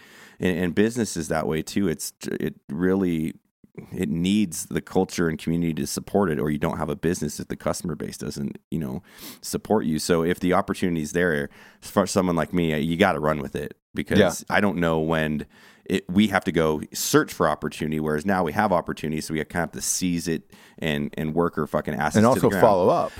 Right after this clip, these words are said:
Speaker 1: Yeah, 'cause
Speaker 2: Yeah.
Speaker 1: it'd be almost injustice to what we're trying to do with the company and, and our
Speaker 2: <clears throat>
Speaker 1: hiring initiatives if we didn't take hold of the opportunity presented to us right now and like, "Oh, well, we'll get to that." And it,
Speaker 2: Exactly.
Speaker 1: it just, it's not in our personality and D N A, just like you, so.
Speaker 2: Yeah, yeah,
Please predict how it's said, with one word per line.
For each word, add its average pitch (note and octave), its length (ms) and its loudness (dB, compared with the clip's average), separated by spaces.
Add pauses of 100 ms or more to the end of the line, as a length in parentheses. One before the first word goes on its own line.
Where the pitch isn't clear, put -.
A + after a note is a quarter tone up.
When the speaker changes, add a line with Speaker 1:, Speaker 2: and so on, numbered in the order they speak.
Speaker 1:
Yeah, A2 260 4
'cause - 160 2
Speaker 2:
Yeah. C#3 60 4
Speaker 1:
it'd C#3 140 2
be C3+ 140 2
almost C3+ 360 0
injustice G2 640 0
to F#2+ 80 0
what F2 180 2
we're F2+ 100 0
trying F2+ 220 -2
to D#2+ 40 -2
do E2+ 120 0
with F2 100 -2
the - 60 -10
company F2+ 520 -2
and, D2+ 160 -2
and D#2 120 -4
our D2 60 0
Speaker 2:
<clears throat> - 120 0
Speaker 1:
hiring F#2 260 0
initiatives D2 560 -4
if D#2 100 -4
we D#2 80 -4
didn't D2+ 320 -4
take D2+ 240 -6
hold D#2+ 340 -2
of E2+ 160 -2
the D#2+ 120 -2
opportunity - 480 -4
presented D2 420 -4
to C2 120 -4
us - 120 -10
right D2 200 -6
now D#2+ 280 -4
and D2 100 -6
like, C#2 140 -4
"Oh, F#3 260 2
well, F3+ 260 0 (340)
we'll C#3 120 4
get C#3 260 2
to A2+ 140 4
that." E2 320 2
And F#2+ 100 4
it, - 20 4
Speaker 2:
Exactly. F2 460 4
Speaker 1:
it - 60 -4
just, F#2 420 -6
it's - 160 -6
not D#2+ 280 2
in D#2 120 0
our D2 120 -2
personality C#2 540 -4
and C#2 80 -6
D C2 100 -8
N C#2 100 -6
A, C#2 120 -6
just C#2+ 200 -6
like A#1 180 -10
you, B1 140 -10
so. - 400 -10
Speaker 2:
Yeah, D#2 260 2 (200)
yeah, E2+ 440 2